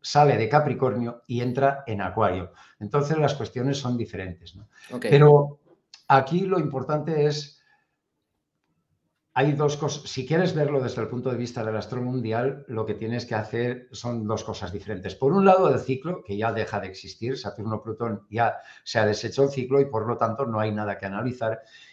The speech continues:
Speaker 1: Y por otro, <clears throat> sí que tienes que analizar, si quieres estudiarlo, todas las veces que Saturno ha pasado por Piscis, porque es cierto que hay una cierta repetición también histórica cada vez que un planeta pasa por un signo, como cuando Plutón pasa por Acuario o pasa por Piscis, etcétera.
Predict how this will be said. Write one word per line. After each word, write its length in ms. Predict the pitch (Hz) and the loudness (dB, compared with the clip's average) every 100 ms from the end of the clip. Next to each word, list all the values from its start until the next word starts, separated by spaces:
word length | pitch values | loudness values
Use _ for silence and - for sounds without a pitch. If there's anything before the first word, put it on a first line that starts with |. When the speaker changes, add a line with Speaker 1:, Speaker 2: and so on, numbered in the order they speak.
| _ | _
Speaker 1:
Y 140 | 196 | 2
por 220 | 208 139 131 | 4 6 6
otro, 480 | 135 160 180 - _ | 4 0 -6 -10 _
<clears throat> 340 | 170 202 175 147 | 8 10 10 8
sí 260 | - 156 | 4 0
que 120 | 156 | 0
tienes 320 | - 120 123 - | -2 -2 -2 -2
que 80 | |
analizar, 680 | 117 120 120 113 120 123 - - - | 0 0 -2 0 2 2 -2 -12 -20
si 220 | - 110 95 | -12 -8 -4
quieres 260 | 113 110 | -2 0
estudiarlo, 760 | 113 - 113 120 120 123 127 - | -2 -4 -4 0 0 0 -2 -2
todas 220 | 113 110 | 0 2
las 160 | 110 107 | 2 0
veces 340 | 117 - 131 | -4 -6 -8
que 80 | - | -8
Saturno 480 | 101 95 117 113 110 | -10 -8 -6 -4 -4
ha 80 | 107 | -4
pasado 380 | 104 - 117 110 | -4 -4 -6 -4
por 180 | 117 | -6
Piscis, 320 | - 117 - - | -4 -6 -6 -8
porque 300 | 117 107 151 | -8 -4 -4
es 120 | - | -2
cierto 500 | 156 156 - 123 - - - - | 0 0 0 -6 -8 -14 -20 -14
que 100 | - | 0
hay 200 | 117 127 | 4 6
una 340 | 131 127 123 110 | 4 4 2 0
cierta 540 | - 156 160 - 107 | 0 2 2 2 -2
repetición 600 | 107 - 110 117 131 123 | -4 -6 -8 -8 -4 -2
también 380 | 120 113 113 123 | 0 -2 -2 -4
histórica 560 | 117 - 123 123 131 - - - - | -6 -6 -6 -2 -4 -4 -10 -20 -2
cada 200 | 113 113 | 2 2
vez 160 | 131 | 2
que 80 | - | 0
un 120 | 123 | 0
planeta 380 | 123 120 123 123 | 0 0 0 -2
pasa 240 | 117 117 113 | -2 -4 -4
por 120 | 107 | -4
un 140 | 110 | -4
signo, 420 | - 165 110 98 | -2 -2 -2 -6
como 360 | 92 98 98 98 | -6 -6 -6 -6
cuando 360 | 107 101 101 - | -6 -4 -4 -6
Plutón 380 | 107 110 117 - | -10 -6 -4 0
pasa 320 | 110 107 - | 0 0 0
por 140 | 110 | 2
Acuario 500 | 120 147 139 123 127 | 4 8 8 8 4
o 140 | 117 104 | 2 2
pasa 300 | 104 98 - | 0 -2 -6
por 220 | 101 98 | -8 -4
Piscis, 640 | 139 135 - 131 127 - - | 0 0 2 0 -2 -8 -20
etcétera. 480 | - 117 104 90 | -8 -6 -4 -6